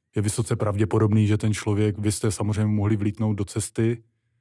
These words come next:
ale on má většinou, pokud jste to nevyprovokovali vy, jako samozřejmě, <laughs> jo, pokud jste někoho, eh, schválně polili pivem, tak jako samozřejmě nějaká reakce je asi potřeba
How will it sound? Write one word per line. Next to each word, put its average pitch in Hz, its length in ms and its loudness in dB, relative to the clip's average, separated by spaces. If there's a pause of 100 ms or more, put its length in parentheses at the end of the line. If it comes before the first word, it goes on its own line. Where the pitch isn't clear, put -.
(320)
ale 104 360 2
on 104 140 2
má 104 120 2
většinou, 104 460 0
pokud - 220 -4
jste 113 120 -2
to 110 120 0
nevyprovokovali 101 720 0
vy, 92 360 -4
jako 104 240 -10
samozřejmě, 98 460 -6
<laughs> - 760 -12
jo, 101 160 -2
pokud 104 260 -8
jste - 160 -6
někoho, 104 680 0
eh, 101 80 -6
schválně 104 520 0
polili 104 340 2
pivem, 104 460 0 (420)
tak 101 200 -4
jako 101 380 0
samozřejmě 101 340 -2
nějaká 104 300 -2
reakce 98 360 -2
je 101 60 2
asi 101 200 -2
potřeba 101 600 -4